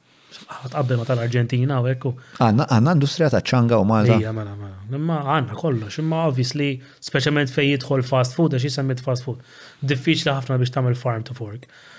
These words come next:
Speaker 1: Pal restaurant żgħir jew buti-, eħe, tista' tagħmel. Ikun restaurant żgħir, menu żgħir ħafna,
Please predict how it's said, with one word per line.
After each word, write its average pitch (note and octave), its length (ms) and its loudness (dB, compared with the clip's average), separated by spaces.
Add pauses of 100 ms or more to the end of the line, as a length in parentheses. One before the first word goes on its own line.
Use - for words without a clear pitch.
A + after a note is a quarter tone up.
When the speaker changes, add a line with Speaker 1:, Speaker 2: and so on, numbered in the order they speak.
(520)
Speaker 1:
Pal D3 160 4
restaurant C#3+ 560 4
żgħir C#3 460 4
jew C3+ 100 4
buti-, C3 320 2
eħe, A#2+ 220 0
tista' B2+ 260 -2
tagħmel. G#2+ 320 -2
Ikun C3+ 220 0
restaurant C3 420 2
żgħir, C#3+ 320 4
menu C3 320 4
żgħir A#2+ 300 4
ħafna, D3+ 320 -2